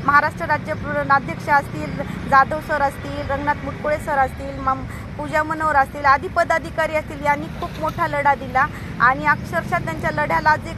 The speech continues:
मोठं यश यावं असं मला वाटते. तरीसुद्धा माननीय कलेक्टर साहेब नवीन आलेत, आम्ही त्यांच्याबद्दल दिलगिरी व्यक्त करतो. उलट आम्ही त्यांचा सत्कार करायला पाहिजे होतं, परंतु त-, ती वेळ आमच्यावर नव्हती.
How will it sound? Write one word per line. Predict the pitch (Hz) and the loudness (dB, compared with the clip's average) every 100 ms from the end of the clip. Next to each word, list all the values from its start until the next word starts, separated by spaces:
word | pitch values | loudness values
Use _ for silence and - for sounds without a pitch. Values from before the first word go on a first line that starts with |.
| - | -8
मोठं | 302 311 | -6 -6
यश | 339 269 320 330 | -6 -6 -6 -2
यावं | 330 285 285 | 2 2 2
असं | 294 | -2
मला | 302 294 294 | -4 -2 0
वाटते. | 262 247 262 302 - - - | 0 0 -2 -4 -6 -8 -2
तरीसुद्धा | 302 320 370 359 - 339 254 - - - | -2 -2 -4 -4 4 4 4 0 -8 -2
माननीय | 269 277 311 330 | 2 2 0 -4
कलेक्टर | 339 320 - 339 | -4 -4 -4 -2
साहेब | 349 302 285 | 0 0 0
नवीन | 294 311 320 | -4 -2 4
आलेत, | 294 285 285 | 4 4 2
आम्ही | 262 277 330 | 2 2 -2
त्यांच्याबद्दल | 311 - 294 294 - | -4 -2 -2 -2 -2
दिलगिरी | - - - 294 | -2 -4 -4 0
व्यक्त | 277 - 277 | 0 -2 -2
करतो. | 269 262 277 294 | 0 0 0 0
उलट | 302 - | -2 2
आम्ही | 285 285 - | 4 4 0
त्यांचा | 330 320 | -2 -2
सत्कार | 339 349 - 330 | -2 -2 0 -2
करायला | 330 320 311 | 0 0 0
पाहिजे | 311 302 294 | 0 -2 0
होतं, | 311 214 269 | -2 -2 -2
परंतु | 269 302 311 - | 0 0 -2 -4
त-, | - - | -4 -2
ती | 330 - - - | -2 -2 -4 -2
वेळ | 349 | 2
आमच्यावर | 349 339 - 339 339 349 | 4 4 0 -2 0 0
नव्हती. | 349 339 - | 0 -2 -4